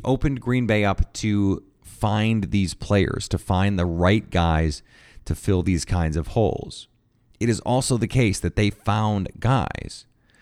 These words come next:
who are not also pushing established players off the board, that Green Bay only had these very specific needs, these very specific holes, and that finding players at those positions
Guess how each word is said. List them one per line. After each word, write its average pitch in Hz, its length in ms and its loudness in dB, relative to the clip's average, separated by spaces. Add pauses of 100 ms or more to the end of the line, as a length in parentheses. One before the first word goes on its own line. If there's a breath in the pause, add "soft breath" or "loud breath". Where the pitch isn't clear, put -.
(160 soft breath)
who 120 140 2
are 120 80 4
not 120 240 4
also 120 420 2
pushing 92 400 0
established 90 500 -2
players 82 320 0
off 76 220 -2
the - 60 -4
board, - 480 0 (460 soft breath)
that 104 340 2
Green 113 320 2
Bay 101 200 6 (100)
only 139 380 4
had 95 600 0
these 87 240 -2
very 98 260 4
specific - 720 -2
needs, 60 560 -8 (380 soft breath)
these 95 220 -2
very 98 240 4
specific 98 640 -2
holes, 60 380 -4
and 95 180 -2
that 95 160 -2
finding 98 840 -2 (280 soft breath)
players - 560 -4
at 78 100 -4
those 78 180 0
positions - 800 -6